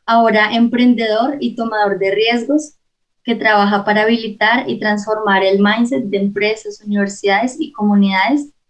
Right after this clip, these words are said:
Y bueno, también creó una aceleradora de intraemprendimientos. Y bueno, ahora es un gusto presentarles a Daniel Gualtero, C E O de Quinto.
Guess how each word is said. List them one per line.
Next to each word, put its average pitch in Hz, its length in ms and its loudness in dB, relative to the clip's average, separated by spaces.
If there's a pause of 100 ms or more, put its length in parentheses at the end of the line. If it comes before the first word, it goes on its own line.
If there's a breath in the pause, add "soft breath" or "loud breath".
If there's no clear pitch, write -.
(420)
Y 226 100 0
bueno, 233 280 4
también 233 300 4
creó 214 380 0
una 226 240 0
aceleradora 220 800 0
de 220 340 -2 (180)
intraemprendimientos. 202 1300 0
Y 214 400 0
bueno, 190 300 -2 (120)
ahora 202 340 2
es 214 120 -4
un 226 160 0
gusto 240 300 -2
presentarles 226 840 -2 (800 soft breath)
a 226 300 2
Daniel 214 360 4
Gualtero, 247 760 0 (540)
C 220 300 -4
E 233 60 2
O 254 120 0
de 214 160 -2
Quinto. 185 420 -6